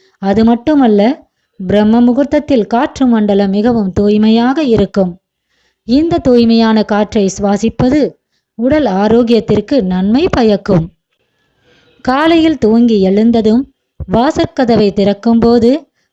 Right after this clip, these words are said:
"மகாலட்சுமியே வருக" என்று மூன்று முறை சொல்லிவிட்டுத்தான் திறக்க வேண்டும்.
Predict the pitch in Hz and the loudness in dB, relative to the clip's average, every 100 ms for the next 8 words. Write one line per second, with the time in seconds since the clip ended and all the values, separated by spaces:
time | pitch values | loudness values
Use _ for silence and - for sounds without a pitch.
0 | - 185 202 220 233 240 - 262 302 262 | -6 -4 0 0 2 0 0 0 2 0
1 | 202 226 247 220 202 185 190 202 262 277 | 2 2 2 0 -2 -2 -2 0 0 0
2 | 269 220 196 185 208 208 226 233 240 240 | 0 0 -2 -2 -2 0 0 -2 -2 -6
3 | 254 269 311 240 240 - 202 196 185 180 | -4 -6 -2 -2 -2 -2 -2 0 0 -2
4 | 165 | -2